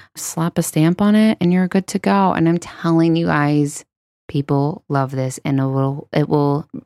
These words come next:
establish that relationship that you're looking for, for, you know, long-term clients. So handwritten thank you cards is where it's at.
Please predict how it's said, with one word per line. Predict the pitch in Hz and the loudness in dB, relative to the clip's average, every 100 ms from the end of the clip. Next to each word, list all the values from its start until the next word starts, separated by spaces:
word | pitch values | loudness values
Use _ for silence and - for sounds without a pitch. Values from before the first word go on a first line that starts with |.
| - | -10
establish | 156 - 143 139 151 147 - - - - _ - | -8 -4 -2 0 0 -2 -4 -12 -18 -18 _ -2
that | 147 139 - _ _ - | 0 0 -4 _ _ -4
relationship | 156 147 143 - 143 - 143 - | 0 2 0 0 -2 0 -4 -4
that | 139 - | -6 -2
you're | 139 | -4
looking | 139 - 139 | -4 -2 -2
for, | - 143 135 | -2 -6 -6
for, | - 143 160 - | -6 -4 -4 -2
you | 147 | 0
know, | 139 143 - | 0 -2 -4
long-term | 156 151 156 - 156 | -2 0 -2 -2 -4
clients. | - - - - - | -2 -4 -4 -8 -14
So | - 165 147 165 - - - - _ | -4 -2 -2 -4 -14 -18 -18 -20 _
handwritten | - 156 175 208 247 233 | 0 2 4 2 2 2
thank | 214 208 | 2 0
you | 208 | 0
cards | - 185 175 175 175 170 - | -2 -2 0 0 -2 -4 -4
is | 160 156 | -4 -4
where | 143 131 127 135 - | -6 -4 -6 -8 -6
it's | 135 - - - | -6 -6 -14 -6
at. | 139 | -6